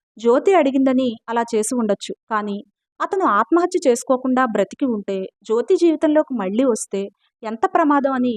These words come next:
మహారాజా ఎందుకు ఆలోచించలేదు అన్నది ఇంకో పెద్ద ప్రశ్న. ఈ ప్రశ్నలకి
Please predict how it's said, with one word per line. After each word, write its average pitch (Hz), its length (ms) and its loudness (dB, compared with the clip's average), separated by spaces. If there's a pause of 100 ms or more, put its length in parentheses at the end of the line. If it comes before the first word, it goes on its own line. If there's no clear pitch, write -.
మహారాజా 247 500 -2
ఎందుకు 220 300 -4
ఆలోచించలేదు 226 640 -2
అన్నది 202 400 -2 (380)
ఇంకో 262 220 -2
పెద్ద 226 220 -4
ప్రశ్న. 202 340 -6 (540)
ఈ 370 80 0
ప్రశ్నలకి 359 640 0